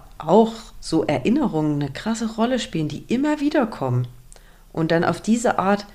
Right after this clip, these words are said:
ich sag mal, ungefährlich gemacht werden.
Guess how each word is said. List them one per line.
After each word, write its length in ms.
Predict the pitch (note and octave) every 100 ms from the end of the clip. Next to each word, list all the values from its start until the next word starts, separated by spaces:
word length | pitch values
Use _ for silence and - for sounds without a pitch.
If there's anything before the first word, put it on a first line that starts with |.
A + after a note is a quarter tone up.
| - - -
ich 140 | -
sag 240 | D#3+ E3 F3
mal, 200 | E3 E3 - - - - - - - - - - - - - - - - -
ungefährlich 760 | G#3+ D#4 C#4+ - C3+ A2 - - - -
gemacht 460 | B2+ B2 B2 -
werden. 360 | B2+ B2 A#2+